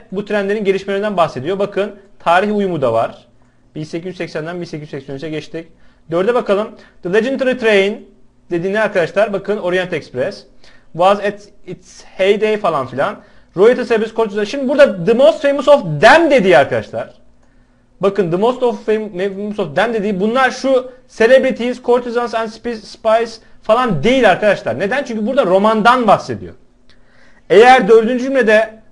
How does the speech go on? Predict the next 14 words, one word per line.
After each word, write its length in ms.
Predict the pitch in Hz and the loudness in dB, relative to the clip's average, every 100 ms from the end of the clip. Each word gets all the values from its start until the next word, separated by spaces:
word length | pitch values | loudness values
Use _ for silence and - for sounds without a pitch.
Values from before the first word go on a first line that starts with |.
| - | -8
bir 200 | 170 220 | -4 2
romandan, 720 | 196 196 214 214 208 214 208 - | 2 4 2 4 2 2 -4 -14
kitaptan 480 | 170 208 202 240 226 | -2 -2 0 -4 -2
falan 300 | 202 233 196 | -2 0 0
bahsetseydi 920 | 190 185 220 220 - 302 330 302 277 | 0 0 -8 -8 -6 -4 -4 -2 0
o 160 | 247 | 2
zaman 480 | 247 269 262 254 - - _ - - - | 2 2 2 0 -6 -20 _ -20 -18 -4
the 60 | 190 | 0
most 260 | 233 233 | 2 0
famous 280 | 233 220 208 | 0 -2 -2
of 240 | 202 202 | -4 0
them 320 | 180 208 196 - - - | 4 4 4 -4 -14 0
o 100 | 190 | 2
olurdu. 540 | 180 143 120 90 87 | 4 2 0 -4 -12